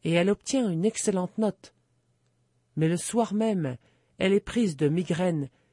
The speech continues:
et brusquement, son champ de vision se rétrécit. Aussitôt, lui vient un pressentiment. « Non, mon Dieu, non, pas les yeux. »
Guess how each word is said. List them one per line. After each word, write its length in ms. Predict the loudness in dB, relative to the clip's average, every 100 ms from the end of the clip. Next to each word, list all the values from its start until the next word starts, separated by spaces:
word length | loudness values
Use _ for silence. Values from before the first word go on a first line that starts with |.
| _ -4
et 140 | -2
brusquement, 800 | -2 0 0 0 -2 -2 -2 -4 -10 _ _ _
son 240 | -10 -4 -2
champ 340 | 0 0 0
de 100 | 0
vision 400 | -2 -2 -4 -4
se 160 | -4 -4
rétrécit. 640 | -2 -4 -4 -6 -6 -10 -14 _ _ _ _ _ _ _ _ _ _ _ _ _ _ _ _ _ _ _ _
Aussitôt, 560 | -6 -4 -4 -2 0 0 _ _ -4
lui 180 | 0 2
vient 360 | 0 0 0
un 60 | -2
pressentiment. « 720 | 0 0 0 -4 -4 -4 -4 -8 _ _ _
Non, 280 | 2 4 4
mon 220 | 2 0
Dieu, 300 | 0 0 -2 -4 -2
non, 340 | 0 2 0 -2
pas 140 | 2 4
les 340 | 4 2 0
yeux. » 160 | 0